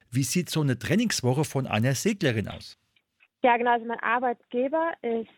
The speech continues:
Speaker 2: grundlegend die Bundeswehr. Also ich bin in der Sportfördergruppe der Bundeswehr und kann deswegen oder bin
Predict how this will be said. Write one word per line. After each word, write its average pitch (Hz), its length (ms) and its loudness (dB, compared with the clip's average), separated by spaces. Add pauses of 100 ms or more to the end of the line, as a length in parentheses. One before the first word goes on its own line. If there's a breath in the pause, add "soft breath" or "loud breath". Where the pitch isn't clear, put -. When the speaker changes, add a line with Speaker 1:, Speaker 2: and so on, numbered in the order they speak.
(100)
Speaker 2:
grundlegend 311 840 0
die 214 160 0
Bundeswehr. 240 500 0
Also 208 180 -4
ich 208 120 -14
bin 220 80 0
in 214 120 0
der 196 120 -2
Sportfördergruppe 208 1080 -2
der 185 120 -10
Bundeswehr 254 800 0 (500 soft breath)
und 214 420 0
kann 214 240 -4
deswegen 226 680 -4
oder 180 160 2
bin 190 260 -2